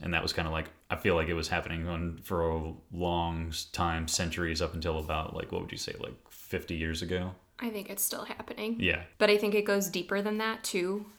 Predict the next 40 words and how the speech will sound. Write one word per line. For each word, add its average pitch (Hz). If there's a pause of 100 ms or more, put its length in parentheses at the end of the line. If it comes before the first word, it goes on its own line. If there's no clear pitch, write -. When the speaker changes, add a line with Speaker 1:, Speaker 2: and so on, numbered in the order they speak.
Speaker 2:
that 180
women 214
aren't 180
just 185 (140)
forced 185
to 202
adjust 175
because 185
of 175
life 170
circumstances 254
like 269
that. 311 (100)
Speaker 1:
Mm-hmm. 98 (280)
Speaker 2:
They're 185
also 190
forced 185
to 196
adjust 170
because 190
they're 180
conditioned 180
to -
be 165
people 160
pleasers, 294 (840)
not 180
just -
pleasing 190
the 175
men 170
in 170
their 170
lives, 160
but -
to -
please 175
people 165
in 160
general. 95